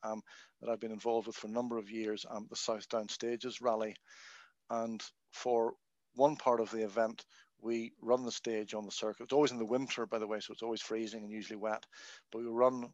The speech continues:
one part of the rally anti-clockwise around the circuit, which I think is great. I think it's a, a marvelous little nod to Tony Gaze and those wartime pilots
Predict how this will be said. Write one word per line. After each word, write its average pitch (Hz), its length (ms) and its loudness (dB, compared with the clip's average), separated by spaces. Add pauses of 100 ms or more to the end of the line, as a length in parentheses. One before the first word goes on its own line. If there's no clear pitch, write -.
one 131 200 2
part 117 200 2
of 107 60 -2
the 107 60 -2
rally 110 420 2 (480)
anti-clockwise 123 1000 2 (160)
around 113 180 0
the 110 60 -10
circuit, 113 400 -2 (760)
which 135 140 2
I 147 100 10
think 120 160 0
is - 80 -8
great. 131 220 4
I 120 60 2
think 117 140 -6
it's 117 100 -8
a, 113 60 -4 (240)
a 113 40 -8
marvelous 123 440 6
little 117 180 -4
nod 120 400 4 (120)
to 113 200 -2 (400)
Tony 120 340 -4
Gaze 117 380 0
and 110 120 -8
those 110 300 -4
wartime 113 500 0
pilots 123 480 0